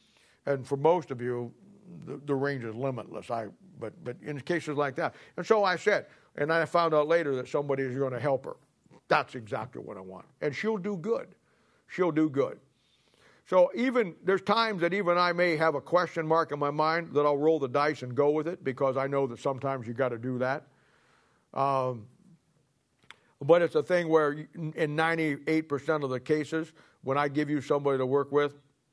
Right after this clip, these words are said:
I have no doubt in my mind that you've done everything you need to do, and you're gonna, you're gonna take care of it, business the way I would.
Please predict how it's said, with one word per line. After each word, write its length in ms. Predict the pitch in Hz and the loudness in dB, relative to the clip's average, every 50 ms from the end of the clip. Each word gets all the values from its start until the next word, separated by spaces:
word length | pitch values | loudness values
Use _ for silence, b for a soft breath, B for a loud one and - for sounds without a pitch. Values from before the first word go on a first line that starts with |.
| - - 50 50 50 - - _ _ _ _ _ _ b b b b b b b b b b | -10 -10 -10 -10 -12 -16 -20 _ _ _ _ _ _ b b b b b b b b b b
I 120 | - - 135 | -4 -2 -2
have 140 | 127 107 123 | -2 -2 0
no 160 | 143 143 147 | 0 0 2
doubt 280 | 139 143 139 139 - | 2 2 2 2 0
in 40 | 87 | -2
my 160 | 135 135 135 | -2 -4 -2
mind 400 | 135 131 127 120 107 98 95 92 - - | -2 -2 -2 -2 -2 -6 -8 -12 -10 -10
that 160 | 120 - - | -8 -8 -6
you've 240 | 127 123 120 110 107 | -6 -6 -6 -4 -2
done 340 | 135 127 123 120 117 113 - - | 0 0 0 -2 -6 -8 -6 -4
everything 340 | 135 123 123 120 123 123 120 | -4 -4 -4 -4 -6 -8 -8
you 120 | 113 117 | -8 -8
need 200 | 113 117 117 104 104 | -8 -8 -8 -8 -10
to 60 | 104 | -8
do, 380 | 101 120 123 110 98 107 - | -6 -4 -4 -4 -4 -6 -8
and 260 | - 110 107 104 104 101 | -8 -8 -8 -8 -10 -8
you're 140 | 113 123 | -8 -8
gonna, 300 | 110 120 117 107 104 101 98 - | -6 -6 -8 -6 -8 -10 -10 -10
you're 100 | - 127 | -8 -6
gonna 200 | 123 123 104 92 | -6 -6 -6 -8
take 240 | - - 120 110 - | -8 -8 -10 -8 -8
care 180 | - 143 147 147 | -6 -4 -2 -2
of 100 | 127 101 | -2 -4
it, 120 | 98 - _ _ b b b b b 110 | -6 -8 _ _ b b b b b -4
business 300 | 123 143 131 - 107 98 | -2 -2 -2 -4 -10 -14
the 100 | - 117 | -10 -8
way 160 | 110 104 98 | -6 -4 -2
I 160 | 110 131 139 127 | 0 0 0 -2
would. 240 | 110 101 - - | -4 -8 -12 -14